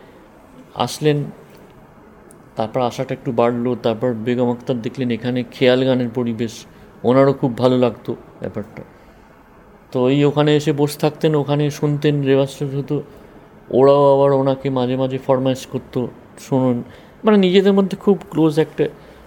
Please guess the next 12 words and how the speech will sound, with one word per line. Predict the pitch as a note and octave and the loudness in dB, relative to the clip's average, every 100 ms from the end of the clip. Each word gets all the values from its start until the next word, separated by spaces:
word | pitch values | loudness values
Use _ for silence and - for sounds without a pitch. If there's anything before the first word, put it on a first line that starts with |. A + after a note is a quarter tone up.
| - - | -10 -4
তারপর | B2 D3 | -2 -2
গুরুজি | A#2+ C#3 D3 D3+ D#3 C#3 | 0 -2 -2 -2 -4 -2
বেগম | C3 C3+ C#3 | -2 0 0
আক্তারকে | C#3 D#3 D3+ | -2 -2 -2
একটা | D#3 D#3 - | -2 -4 -2
পাকরাশির | B2 B2 D3 D3 D3+ | -2 0 -4 -2 -4
হারমোনিয়াম | B2+ B2+ C#3+ D3+ C#3 A2 | -2 -2 -2 -2 -4 -4
গিফট | D#3+ - | -6 -4
করেছিলেন। | C3+ G2+ - F2 F2 - - - - - - - - | -4 -4 -6 -12 -14 -20 -20 -20 -20 -20 -20 -20 -14
তো | A2+ | -14
সেই, | - C3+ C#3 D3 D3+ - - - - - - | -6 -4 -2 -4 -8 -14 -20 -20 -20 -20 -20
উম, | - G#2+ G#2+ G#2 | -12 -10 -8 -8